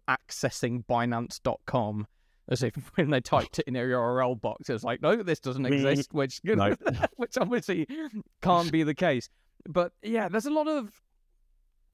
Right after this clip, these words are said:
Speaker 1: there's a lot of serious accusations in there, and, and as you
Speaker 2: Yeah.
Speaker 1: said, I'm sure this will either play out in court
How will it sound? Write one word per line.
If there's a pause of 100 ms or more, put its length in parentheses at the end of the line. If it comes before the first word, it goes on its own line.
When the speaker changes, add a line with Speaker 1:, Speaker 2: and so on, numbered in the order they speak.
(180)
Speaker 1:
there's
a
lot
of
serious
accusations
in
there,
and,
and
as
you
Speaker 2:
Yeah.
Speaker 1:
said,
I'm
sure (1000)
this
will
either
play
out
in
court